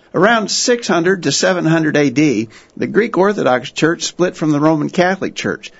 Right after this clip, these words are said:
and one of the main contentions was the use of musical instruments. Those who knew the Greek language at that time did not understand psallo to include the use of instruments.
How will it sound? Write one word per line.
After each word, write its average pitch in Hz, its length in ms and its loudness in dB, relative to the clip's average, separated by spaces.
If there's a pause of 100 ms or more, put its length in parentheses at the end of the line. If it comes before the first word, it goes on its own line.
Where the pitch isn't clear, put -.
(160)
and 143 120 2
one 208 140 2
of 214 60 -2
the 180 80 -2
main 202 240 0
contentions 165 680 0
was 139 180 0
the 143 120 0
use 170 240 2
of 135 100 -2
musical 160 480 0
instruments. - 540 -4 (340)
Those 185 300 4
who 190 120 2
knew 165 280 2
the 175 80 0
Greek 180 320 0
language 165 340 2
at 147 120 -2
that 160 200 0
time 151 460 0
did 143 240 0
not 170 380 2
understand 120 680 0
psallo 131 560 0 (160)
to 147 140 2
include 185 340 0
the 156 100 2
use 165 300 2
of 160 220 0
instruments. 202 560 -4